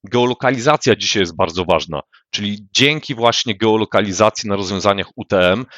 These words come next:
jesteśmy w stanie decydować sobie, jaki ruch, z jakich krajów, z jakich kontynentów jest przez nas oceniany jako niechciany i możemy go tak naprawdę w bardzo prosty sposób po prostu wyciąć, aby on do nas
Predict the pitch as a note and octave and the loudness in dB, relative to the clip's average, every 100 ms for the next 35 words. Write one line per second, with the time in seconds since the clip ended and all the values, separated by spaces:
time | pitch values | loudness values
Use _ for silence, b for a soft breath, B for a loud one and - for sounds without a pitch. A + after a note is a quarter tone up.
0 | B G#2 G#2 B2+ - A2+ - A#2+ B2 A2+ | B -6 -4 -4 -4 -8 -2 -2 -2 -4
1 | G2+ A#2+ - A#2+ C#3 B2 - - G#2+ G#2+ | -2 -2 -2 0 0 0 -2 -4 -2 2
2 | G#2+ - B B B - F#2+ B2+ E3 - | 0 -2 B B B -4 2 2 0 -6
3 | B2+ A#2+ C3+ - _ F#2+ G2 B2+ - A2 | -4 -2 -4 -6 _ -6 0 0 0 -6
4 | - A#2 B2+ A2+ G2+ A2+ - - - A2 | 0 2 2 0 -2 -2 -4 -8 -4 -4
5 | A2+ G#2 F#2 - E3 - _ b b G#2+ | -4 -2 -2 -2 -4 -4 _ b b 0
6 | C3 - - B2 A#2 A#2 - B2 - A2 | 0 -2 0 0 0 -2 -2 -6 -8 -2
7 | G#2+ G#2+ G#2 F#2+ A#2 G#2+ G#2 - G2 G2+ | -2 2 2 2 0 0 0 0 0 2
8 | D3+ F#3+ B B B _ G3 F#3+ B2+ C3 | 2 0 B B B _ 0 2 4 2
9 | C3 G#2+ A#2 - - G#2 A2+ G#2 G2 G#2 | 2 2 2 2 -4 -4 0 -2 2 4
10 | G2+ - B B _ - G#2 F#2 F2 G#2 | 4 0 B B _ -10 -8 -2 0 0
11 | G2 - G#2 - G2 - G2 G#2 - - | -2 -6 -8 -8 -10 -8 -8 -10 -10 -8
12 | G2+ - G2 E2+ B2 A#2 G#2+ - - _ | -8 -6 -6 0 0 2 -2 -4 -14 _
13 | - C#3+ C3 - G#2 G2+ G2+ F#2+ F#2 | -2 0 0 -2 -2 2 2 2 0